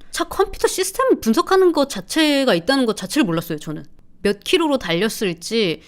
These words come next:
충돌 전에 뭐 브레이크를 밟았는 이런 걸 다 알 수가 있다? 여러분 알았어요, 이런 거? 아, 그런 기록 장-, 장치들이 있다?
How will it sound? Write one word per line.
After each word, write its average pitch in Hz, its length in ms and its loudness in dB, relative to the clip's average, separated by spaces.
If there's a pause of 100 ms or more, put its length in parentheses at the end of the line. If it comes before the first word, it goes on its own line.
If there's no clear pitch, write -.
충돌 403 440 2
전에 247 260 2
뭐 185 100 0
브레이크를 269 460 2
밟았는 214 480 2
이런 254 240 6
걸 254 100 4
다 170 140 -6
알 160 120 -2
수가 165 260 -4
있다? - 380 -6 (260)
여러분 202 220 -2
알았어요, 156 500 -6
이런 160 180 -8
거? - 240 -10 (180)
아, - 60 -18
그런 214 220 -4
기록 - 260 -4
장-, - 120 -16 (100)
장치들이 185 480 -8
있다? 190 440 -2